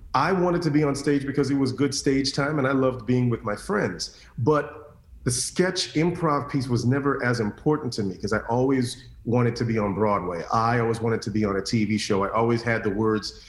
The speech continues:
you know, the, in quotes, the, as a legitimate actor doing the things that you're trained for and loving Shakespeare and having gotten to do that and musicals. I was like, "Well, this is what, what I do. So it's cool that we do this thing."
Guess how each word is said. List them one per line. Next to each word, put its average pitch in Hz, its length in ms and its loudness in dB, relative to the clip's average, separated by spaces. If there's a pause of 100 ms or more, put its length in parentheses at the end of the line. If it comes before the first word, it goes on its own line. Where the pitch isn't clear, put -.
(140)
you 135 100 4
know, 110 180 2
the, 107 240 -4
in 110 140 0
quotes, - 500 -2 (300)
the, 110 420 -2 (640)
as 127 220 2
a 123 60 0
legitimate 127 640 0
actor 110 500 -4 (320)
doing 127 320 2
the 117 80 0
things 123 400 0
that 117 120 -4
you're 120 80 0
trained 117 460 0
for 110 320 2
and 104 320 0
loving 120 300 2
Shakespeare 113 720 0
and 104 100 0
having 110 340 0
gotten 110 280 -2
to 110 100 -8
do 104 220 2
that 117 280 0
and 98 120 -2
musicals. 120 520 0
I - 280 -18
was 202 100 2
like, 196 140 2
"Well, 196 100 4
this 240 160 0
is 208 100 0
what, 190 140 0
what 180 160 2
I 156 80 2
do. 143 420 0 (140)
So 185 180 0
it's 190 120 2
cool 247 280 2
that 165 80 4
we 127 120 4
do 110 160 0
this 104 200 -2
thing." - 200 -12